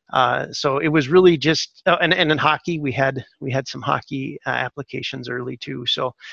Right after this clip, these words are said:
it was really just whoever, whoever would listen <laughs> at that point, 'cause it was kind of a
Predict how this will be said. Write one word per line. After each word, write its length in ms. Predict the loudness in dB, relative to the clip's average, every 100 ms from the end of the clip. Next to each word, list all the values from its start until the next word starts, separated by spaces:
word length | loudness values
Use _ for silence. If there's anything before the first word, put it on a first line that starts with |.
| -16 -4
it 80 |
was 140 | 0 4
really 280 | 6 8 6
just 280 | 4 -2 -8
whoever, 500 | 0 2 4 2 0 -4
whoever 300 | 0 2 2
would 140 | -2 -2
listen 320 | -2 0 0
<laughs> 200 | -2 0
at 120 | 0
that 240 | 0 -4
point, 260 | -2 -4 -4
'cause 100 | -6
it 40 |
was 100 | -6
kind 160 | -4 -4
of 80 |
a 80 | -2